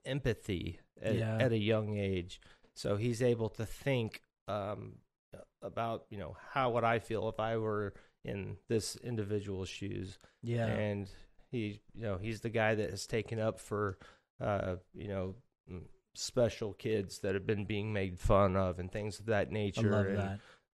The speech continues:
Speaker 1: uh, so, uh, I'm, I'm nothing but proud of him, to be
Speaker 2: Yeah.
Speaker 1: honest. And, uh, I, I'm, I hope I can, can,
Speaker 2: Yeah.
Speaker 1: I, I know I'll continue to be, uh, regardless. But yeah,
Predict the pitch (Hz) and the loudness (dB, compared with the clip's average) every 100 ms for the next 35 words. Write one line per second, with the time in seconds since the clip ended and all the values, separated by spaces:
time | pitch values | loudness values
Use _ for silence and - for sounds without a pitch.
0 | 113 98 92 90 90 - - 123 107 104 | -2 0 2 -2 -4 -8 -2 2 4 2
1 | - _ - - - - - - - 180 | -4 _ -14 -14 -14 -18 -16 -6 -2 0
2 | 160 - - 147 147 131 127 110 - 110 | -2 -6 -2 2 4 2 2 2 4 4
3 | 98 92 92 87 - 117 98 98 95 90 | 4 2 -4 -6 -4 2 4 4 2 -2
4 | - - - - 101 98 92 85 - - | -6 -14 -16 -4 0 0 -2 -6 -6 -4
5 | 90 - 107 95 - - - - 101 98 | -4 -4 -2 -2 -6 -14 -10 -6 -6 -6
6 | - - - _ _ _ 120 113 107 101 | -10 -16 -18 _ _ _ 2 4 6 4
7 | - 101 85 - 98 107 104 104 104 143 | 0 -6 -8 -8 -6 -2 -2 0 4 4
8 | 113 107 95 92 - 101 92 98 92 87 | 6 6 4 2 -2 -4 -4 -2 -2 -4
9 | - - 98 95 90 - - 98 95 95 | -4 -2 -2 -2 -4 -8 -2 -2 0 0
10 | 104 92 92 90 90 - 85 - - - | 2 4 2 -2 -6 -8 -8 -8 -14 -20
11 | - - - 190 | -20 -8 4 4